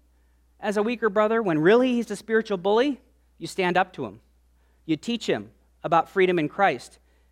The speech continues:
And you wrestle with him. <laughs> Gently.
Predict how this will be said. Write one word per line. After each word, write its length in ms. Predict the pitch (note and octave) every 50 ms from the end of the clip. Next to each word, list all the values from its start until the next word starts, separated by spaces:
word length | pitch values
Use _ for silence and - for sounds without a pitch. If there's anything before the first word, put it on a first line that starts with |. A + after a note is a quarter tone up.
| _ _ _ _ _ _ _ _ _ _ _ _ _ _ _ -
And 200 | F#3 F#3+ G3 G3+
you 120 | F#3+ G3+
wrestle 300 | G#3 A#3 C4+ C#4+ - B3+
with 160 | A3 F#3 D#3 C#3+
him. 180 | B2 G#2 G2+ _ _ _ _ _ _ - - _
<laughs> 60 | F3+ - _ _ _ _ _ _ _ _ _ _ _ _ _ _ _ _ _ _ _ _ _ _ _ _ _ _ _ _ _ _ _ _ _ _ _ _
Gently. 560 | - F3 D#3 C#3 - - D3 C#3+ D#3 F#3 F#3